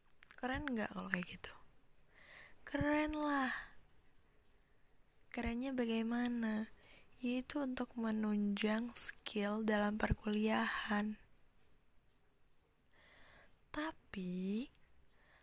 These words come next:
ambisi itu juga nggak bagus. Kenapa nggak bagus? Ya, kalau misal merugikan orang lain, itu sangat tidak bagus.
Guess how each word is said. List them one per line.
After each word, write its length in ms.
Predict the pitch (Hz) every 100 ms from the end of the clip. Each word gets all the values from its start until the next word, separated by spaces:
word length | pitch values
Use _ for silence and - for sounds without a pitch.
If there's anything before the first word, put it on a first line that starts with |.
| - -
ambisi 800 | 262 233 208 175 - - 175 180
itu 160 | 269
juga 400 | - 233 220 208
nggak 100 | 208
bagus. 800 | 208 226 247 - - 214 - - - - - - -
Kenapa 320 | - 277 -
nggak 240 | 262 269
bagus? 640 | 277 294 302 - 269 - - - - - - - -
Ya, 240 | 254 269 277
kalau 320 | - 269 269
misal 320 | 269 - 269
merugikan 640 | 262 262 247 240 - 247 -
orang 320 | 226 247 233
lain, 400 | 208 196 208 226
itu 320 | 247 - 285
sangat 480 | - 254 247 262 254
tidak 320 | 240 240 226
bagus. 1120 | 240 262 - - 226 220 226 220 226 - -